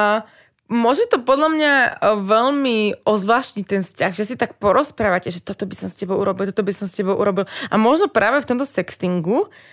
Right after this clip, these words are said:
poviete aj také veci, ktoré on nerobí, ale, ale chcete, aby robil a že viac sa tak spoznáte. Že sa možno viac tak otvoríte, že tým, že nebudete ho mať priamo pred sebou, tak nebudete sa možno, že tak úplne hanbiť, tak možno, že sa viacej, mm, bude to také zaujímavejšie.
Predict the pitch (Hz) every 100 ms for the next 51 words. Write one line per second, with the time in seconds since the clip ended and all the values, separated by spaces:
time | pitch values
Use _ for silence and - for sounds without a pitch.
0 | _ - 247 330 - 233 240 311 214 196
1 | - 240 220 - 269 320 302 208 170 -
2 | - - - - 214 220 - 220 - 294
3 | 349 202 185 180 165 175 220 339 330 196
4 | 202 208 196 220 - 330 247 - - 196
5 | 185 214 196 - 170 196 240 226 240 220
6 | - 247 220 196 220 220 277 - 254 254
7 | 262 - - - 214 240 277 285 294 277
8 | 247 240 - 202 226 262 202 - 220 220
9 | 294 240 220 208 208 220 285 277 208 202
10 | 226 240 226 - 196 247 262 196 160 160
11 | 220 349 - - - - _ 214 214 226
12 | 247 220 226 240 208 196 190 190 - 202
13 | - 196 214 196 185 190 185 - 208 202
14 | 202 185 190 202 - - 185 -